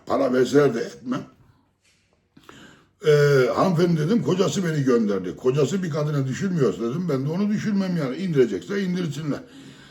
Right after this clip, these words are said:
Yani burada demek istediğim arkadaşlar, memlekette herkes böyle hani çok her şeye, kanuna saygılı, çok kibar, on numaraymış gibi, tamam mı? Adam bir taksici,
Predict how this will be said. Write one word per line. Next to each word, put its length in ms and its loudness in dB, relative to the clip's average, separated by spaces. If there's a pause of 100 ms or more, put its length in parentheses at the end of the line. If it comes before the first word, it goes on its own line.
(120)
Yani 280 4
burada 280 6
demek 280 6
istediğim 380 2
arkadaşlar, 580 2
memlekette 720 0
herkes 540 0 (680)
böyle 200 6
hani 300 0
çok 280 -2
her 140 6
şeye, 380 2
kanuna 480 2
saygılı, 560 0 (720)
çok 300 4
kibar, 440 2 (1080)
on 300 6
numaraymış 640 2
gibi, 240 -2
tamam 320 0
mı? 80 -6 (360)
Adam 360 0
bir 120 -2
taksici, 640 -4